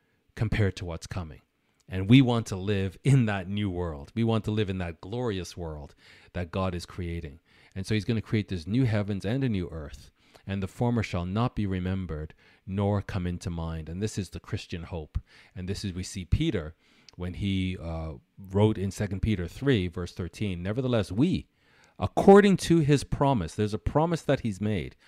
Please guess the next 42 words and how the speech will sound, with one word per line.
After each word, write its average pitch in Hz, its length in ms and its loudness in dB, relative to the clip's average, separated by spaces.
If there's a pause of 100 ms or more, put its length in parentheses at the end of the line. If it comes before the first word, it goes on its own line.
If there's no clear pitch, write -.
(180)
We, 120 140 -2
we 143 240 4
didn't 180 160 4
just 123 180 0
make 110 300 0
this 104 220 -2
up. - 260 -4 (580)
We 127 180 6
were 120 220 6
reading 165 580 2
the - 80 0
prophecy 113 760 -4 (380)
in 139 180 2
Isaiah. 107 680 0 (840)
And 113 180 -4
so 127 180 4
we, 143 320 4
according 190 580 4
to 139 160 0
his 110 180 2
promise, 101 720 -6 (260)
we 113 220 -2
look 127 280 0
for - 160 -4
new, 107 160 -4
remember, 135 280 0
they 151 100 0
didn't 160 200 -6
have 131 180 -2
the 98 80 0
book 101 160 -2
of 98 80 -2
Revelation 90 560 -2
yet. - 240 -16 (880)
That 120 180 2
came 120 260 4
from 95 220 -6
the 92 140 -4
Apostle 98 420 -2
John 92 340 0
much 92 240 -4
later. 90 360 -6